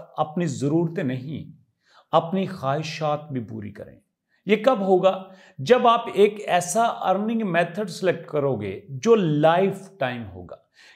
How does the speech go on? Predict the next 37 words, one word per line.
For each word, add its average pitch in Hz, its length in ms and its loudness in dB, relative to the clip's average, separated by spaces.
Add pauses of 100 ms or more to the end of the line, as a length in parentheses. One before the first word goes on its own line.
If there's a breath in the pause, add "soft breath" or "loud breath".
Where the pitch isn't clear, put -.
यहां 240 280 6
से 247 160 2
देखें, 226 360 2
डैशबोर्ड 208 400 2
पे 233 80 6
आपको 208 180 4
दिखाता 170 340 0
हूं। 220 140 -2
जब 190 240 4
डैशबोर्ड 180 520 4
आपने 190 200 2
देखा 170 300 0
तो 208 140 0
हमने 185 300 -2
पहले 180 320 0
ज़ीरो 170 220 2
पॉइंट 190 220 0
ज़ीरो 160 220 4
ज़ीरो 180 160 4
सेवन 180 300 -2
फ़ाइव 190 260 2
डॉलर 202 200 4
अर्न 202 180 -4
किए 180 240 -4
थे, 127 240 -6 (480 loud breath)
अब 254 180 4
यहां 226 200 4
पे 208 100 2
हमने 151 200 0
ज़ीरो 156 240 2
ज़ीरो 151 260 -2 (720 soft breath)
नाइन 139 340 0
सिक्स - 460 -12
डॉलर 113 380 -2
अर्न 104 200 -10
किए - 280 -20
हैं। - 160 -20